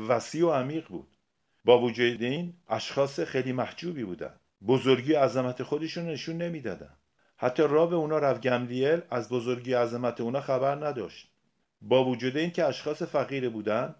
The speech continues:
اما اشخاص قانع و خوشحالی بودن و خیلی متواضع و فروتن بودن و از بزرگی و مقام دوری می‌کردن. با وجودی که اگه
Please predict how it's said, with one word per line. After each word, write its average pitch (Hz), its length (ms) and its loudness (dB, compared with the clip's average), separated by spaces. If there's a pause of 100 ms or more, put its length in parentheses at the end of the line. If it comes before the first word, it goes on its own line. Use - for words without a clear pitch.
(160)
اما 139 200 -2
اشخاص 135 440 -4
قانع 127 380 2
و 151 40 4
خوشحالی 156 500 -2
بودن 101 300 -6 (320)
و 101 60 0
خیلی 160 300 4
متواضع 120 600 2
و 156 80 4
فروتن 151 500 -2
بودن 113 340 -12 (400)
و 113 40 -4
از 117 200 -2
بزرگی 117 460 0
و 170 60 4
مقام 139 340 0
دوری 131 300 -2
می‌کردن. 92 560 -2 (680)
با 107 120 6
وجودی 151 340 0
که 151 260 -2
اگه 143 460 0